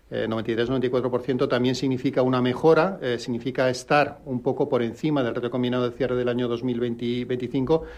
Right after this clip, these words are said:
pero dadas las circunstancias geopolíticas, la, las tensiones geopolíticas que hay en el, en el mundo, y que en dos mil veinticinco no hubo ningún evento ni catastrófico ni, ni de, ni de daños de frecuencia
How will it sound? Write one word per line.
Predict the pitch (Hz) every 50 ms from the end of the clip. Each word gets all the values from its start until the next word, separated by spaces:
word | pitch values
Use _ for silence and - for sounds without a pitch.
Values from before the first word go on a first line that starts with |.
| - - - - -
pero | - 131 120 123
dadas | 123 131 139
las | 139 135 -
circunstancias | 139 131 - 135 123 - 143 - 143 131 -
geopolíticas, | - 131 135 131 127 151 151 147 131 127 113 107
la, | 120 113 107 -
las | 120 110 107 - -
tensiones | 131 113 101 - - 139 135 139 135 127 - -
geopolíticas | 127 110 123 123 123 120 127 127 127 120 113 -
que | -
hay | 123 127 123
en | 123
el, | 123 120 120 117
en | 117 120 127 131 131 123 123
el | 120
mundo, | 127 143 151 139 123 101 - - - - - - _ _ _
y | 175 160
que | - - 147
en | 131
dos | 127 123 117 -
mil | 139 143 135
veinticinco | 135 139 131 127 127 131 123 - 190 190 185 170 - 117 113 113 -
no | 127 123 123 127 135 139
hubo | 139 151 156 135 131 120
ningún | 120 127 120 120 131 147 139
evento | 127 123 139 147 147 135 - 123 110 107 - - - - - - -
ni | 127 123 127 123
catastrófico | - 131 - 131 120 - - 165 185 180 180 175 160 - 139 127 123
ni, | 120 123 123 135 135
ni | 131 123 120 117
de, | 120 127 127
ni | 120 120 123 117 117
de | 117 117 113 113 113 113 110 120
daños | 120 143 139 147 143 131
de | 139 139
frecuencia | - 135 - 165 170 170 165 151 123 110 -